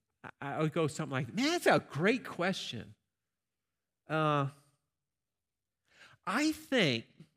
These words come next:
the reason why Jesus is so important to me is because without Jesus, I would be a self-focused,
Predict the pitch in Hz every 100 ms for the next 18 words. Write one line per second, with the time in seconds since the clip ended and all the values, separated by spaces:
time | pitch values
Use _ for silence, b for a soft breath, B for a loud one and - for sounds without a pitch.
0 | - - 131 135 151 247 254 196 139 190
1 | 151 - 143 - 185 226 208 202 170 143
2 | 147 120 110 117 _ _ _ _ _ _
3 | _ _ _ _ _ _ _ _ _ b
4 | b b - 170 185 180 - 185 - 175
5 | - 196 254 311 196 - 196 147 110 113
6 | 135 - _ _ _ _ - 220 277 247
7 | 214 185 139 120 - - 220 254 247 -
8 | - - 190 180 135 113 127 - -